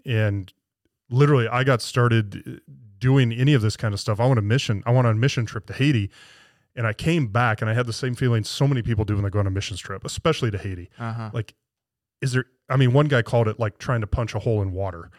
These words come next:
Speaker 2: Uh.
Speaker 1: Like, can we make any difference in a place like this?
Speaker 2: Wow.
Speaker 1: And I was sitting there wondering, I don't know if we did any good or not. And the price of my plane ticket probably could have employed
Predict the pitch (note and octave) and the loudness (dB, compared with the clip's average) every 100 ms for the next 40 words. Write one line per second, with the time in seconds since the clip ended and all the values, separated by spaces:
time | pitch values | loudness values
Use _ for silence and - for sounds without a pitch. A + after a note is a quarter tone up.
0 | _ _ - A#2 A2+ - D3 E3+ C#3+ - | _ _ -8 -6 -4 0 2 4 2 0
1 | D3 D3 B2 G2+ G#2 G2 F#2 G#2 F#2 - | 0 2 2 0 -4 -4 -6 -4 -4 -4
2 | F2+ - F#2 - - - - C3 A#2 A2+ | -6 -8 -14 -16 -12 -12 -6 0 2 2
3 | - D3+ D3+ C3+ A#2+ A2 B2 A#2 G#2 A#2 | 2 4 6 6 6 6 6 4 2 2
4 | C#3 A2+ A#2+ G#2+ A2+ G2+ G#2+ C#3 B2 G#2+ | 0 2 0 2 -2 0 2 4 4 2
5 | G2 G#2+ G2 G2 F#2+ - - - _ _ | 0 0 0 -2 -4 -6 -12 -20 _ _
6 | _ _ _ _ - A#2+ A2 - C#3+ - | _ _ _ _ -2 0 2 2 2 0
7 | A#2+ A2 - B2 C#3+ G#2+ G2+ G#2 A2+ A2 | -2 0 2 2 0 -2 -2 -2 0 0
8 | A2+ G2+ G2+ F#2 - A#2 A2+ G2 | 0 0 -2 -4 0 2 2 0